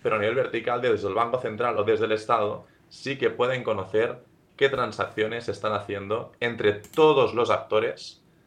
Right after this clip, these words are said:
de la economía. Y al final, esto tiene mucho sentido, y haces una pregunta muy interesante porque me permite explicar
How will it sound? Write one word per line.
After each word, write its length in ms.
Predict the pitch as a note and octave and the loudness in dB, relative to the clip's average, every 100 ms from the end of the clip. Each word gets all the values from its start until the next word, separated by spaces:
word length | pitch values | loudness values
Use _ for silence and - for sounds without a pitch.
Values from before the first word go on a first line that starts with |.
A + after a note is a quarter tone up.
| _ | _
de 140 | G2+ A2 | 2 4
la 80 | G2+ | 4
economía. 540 | G2+ F#2 A2 G2+ F2+ - - - - - | 2 -4 -6 -8 -10 -18 -20 -20 -20 -4
Y 80 | A2 | 0
al 80 | A2+ | 0
final, 460 | A#2+ C#3+ C#3+ - - _ | 2 0 0 -4 -12 _
esto 220 | A#2 D#3 | -4 -4
tiene 160 | D3+ C3+ | -2 -2
mucho 160 | A2 | -2
sentido, 600 | G#2+ G2+ G2 C#3+ F#2+ - - | -6 -6 -2 -2 -2 -6 -12
y 340 | F#2+ F#2 F2+ | -10 -6 -4
haces 160 | F#2+ A2+ | -4 -2
una 160 | A#2 | 0
pregunta 320 | A2+ A2 G#2+ A#2+ | 2 2 4 2
muy 160 | G#2+ | 2
interesante 600 | G2+ G2+ F#2+ G#2+ G#2 B2+ | -2 -2 0 0 0 0
porque 260 | G2+ F#2+ F#2 | 0 -2 -4
me 100 | F#2 | -2
permite 300 | F#2+ G2 G#2+ | -2 0 -2
explicar 540 | G#2+ G#2+ G#2 G#2+ - | 0 2 4 4 2